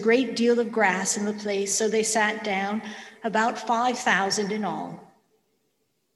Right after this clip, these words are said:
Then Jesus took the loaves, and when he had given thanks, he distributed them to those who were seated.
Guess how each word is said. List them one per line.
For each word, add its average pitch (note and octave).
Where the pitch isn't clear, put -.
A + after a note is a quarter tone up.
Then G3
Jesus G#3
took G#3+
the G#3
loaves, F3+
and F#3+
when G#3
he G#3+
had G3+
given A3
thanks, -
he G#3
distributed A#3+
them G#3
to A3
those F3+
who G3
were F#3
seated. -